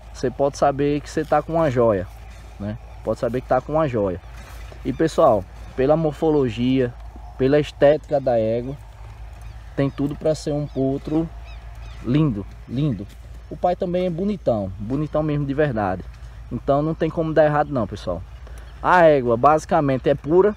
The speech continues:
só que não tem documento, como eu já falei em alguns vídeos anteriores. Infelizmente o potro macho não tira documento. E falando de preço, né, pessoal? O preço do potro é seis mil, é seis mil potro.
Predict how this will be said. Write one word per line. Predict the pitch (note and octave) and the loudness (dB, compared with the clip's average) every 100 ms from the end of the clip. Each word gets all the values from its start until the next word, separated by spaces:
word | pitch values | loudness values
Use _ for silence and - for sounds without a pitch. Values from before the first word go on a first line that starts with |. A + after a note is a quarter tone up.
| - | -6
só | - C#3+ | -2 0
que | D#3 | 2
não | D3+ | 0
tem | D3+ C#3+ | 0 4
documento, | C#3+ - D3 D3 F3+ - - - - - | 4 2 0 2 2 -2 -14 -16 -16 -14
como | - B2+ | -4 0
eu | B2+ | 2
já | C3 | 2
falei | - C3+ B2 | 4 0 2
em | B2+ | -2
alguns | B2+ B2 A#2 | -4 -4 -4
vídeos | A#2+ A#2 | -4 -4
anteriores. | B2 C#3 B2+ B2 C#3+ F3 - - - - - | -4 -2 -2 0 0 -2 -6 -16 -16 -16 -12
Infelizmente | F3+ F3 G#3+ D#3 D3 D3+ C3+ | -8 -2 0 0 0 -2 -2
o | |
potro | C#3+ C#3+ C#3 | -6 -4 -2
macho | C#3 B2+ D3 | -2 -2 -2
não | D3+ | -4
tira | D3 C#3+ | 0 0
documento. | C#3+ - D#3+ D3 F3 - - - - - - - | 0 -2 0 2 0 -4 -14 -14 -16 -20 -20 -8
E | D#3 F#3+ A#3 | -4 -4 -4
falando | A#3 A#3+ A3+ A3 G#3+ | 0 0 0 -2 -6
de | G3+ A#3+ | -8 -12
preço, | - F#3 F3+ D3+ C#3 | -2 2 2 0 -6
né, | C#3 | -8
pessoal? | D3 D#3+ - C3+ F#2+ F#2+ - - - | -6 -8 -6 -4 -4 -8 -16 -18 -14
O | F#3+ G3+ | -14 -10
preço | F#3+ F#3 G#3+ B3 | -2 -2 -2 -8
do | A#3+ | -10
potro | - D3+ E3+ F3+ - C#4+ - - - - - - - - - - - | -6 -2 -2 -4 -10 -12 -18 -18 -18 -18 -18 -20 -18 -18 -20 -14 -4
é | D3+ | -4
seis | - G#3+ A3 | -2 -4 -4
mil, | E3+ C#3 D#3+ C4+ - - - - - - - | -6 -4 -6 -10 -16 -20 -20 -20 -20 -20 -20
é | - | -16
seis | C3+ - D#3 C#3 | -10 -4 -4 -2
mil | C3+ C#3+ | -4 -4
potro. | - B2 D#3+ - | -4 -6 -6 -10